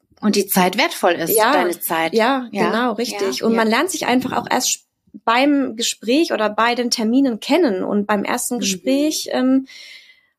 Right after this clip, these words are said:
Speaker 2: hat man
Speaker 1: Mhm.
Speaker 2: ja schon ein Gefühl und,
Speaker 1: Mhm.
Speaker 2: ähm, klar, wenn's gar nicht passt, dann bitte, ja. Also sag ich auch
Speaker 1: Mhm.
Speaker 2: allen Frauen, wenn's nicht
Speaker 1: Mhm.
Speaker 2: passt, dann sagt's mir bitte, weil es ist so wichtig, ähm, dass man gut
Speaker 1: Mhm.
Speaker 2: zusammenpasst oder so ein gutes Bauchgefühl hat,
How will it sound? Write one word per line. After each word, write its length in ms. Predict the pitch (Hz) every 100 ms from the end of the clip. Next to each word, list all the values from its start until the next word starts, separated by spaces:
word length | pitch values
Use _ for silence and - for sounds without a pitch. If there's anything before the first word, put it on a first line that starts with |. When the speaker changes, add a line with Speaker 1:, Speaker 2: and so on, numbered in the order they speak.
| -
Speaker 2:
hat 180 | 247 196
man 140 | 330
Speaker 1:
Mhm. 40 |
Speaker 2:
ja 80 | 220
schon 220 | 185 208
ein 80 | 190
Gefühl 680 | 190 - 208 190 185 180 180
und, 380 | 190 202 202 175
Speaker 1:
Mhm. 60 | 180
Speaker 2:
ähm, 380 | 202 202 202 202
klar, 260 | 240 285
wenn's 200 | 202 202
gar 160 | - 202
nicht 220 | 262 262
passt, 260 | - 262 247
dann 160 | 214
bitte, 320 | 208 339 - 185
ja. 300 | 175 202 220
Also 180 | 202 -
sag 140 | 214
ich 140 | 208
auch 60 | 196
Speaker 1:
Mhm. 120 | 202
Speaker 2:
allen 240 | 220 262 285
Frauen, 500 | - 190 214 285 254
wenn's 200 | 196 165
nicht 140 | 151
Speaker 1:
Mhm. 40 |
Speaker 2:
passt, 260 | 202 240 -
dann 160 | 214 214
sagt's 360 | - 285 -
mir 100 | 214
bitte, 360 | 202 196 208 196
weil 180 | 196 196
es 120 | 196
ist 140 | 202
so 160 | 247 233
wichtig, 560 | 254 - 240 247 - -
ähm, 340 | 220 220 220 - - - - -
dass 180 | 220 220
man 440 | 220 220 226 247 - _ _ _
gut 200 | - 370
Speaker 1:
Mhm. 40 |
Speaker 2:
zusammenpasst 880 | 349 - 339 381 202 - 202 196 -
oder 160 | 214 214
so 140 | 233
ein 80 | 233
gutes 320 | 285 254 -
Bauchgefühl 680 | 254 392 - 240 - 214 214
hat, 300 | 233 359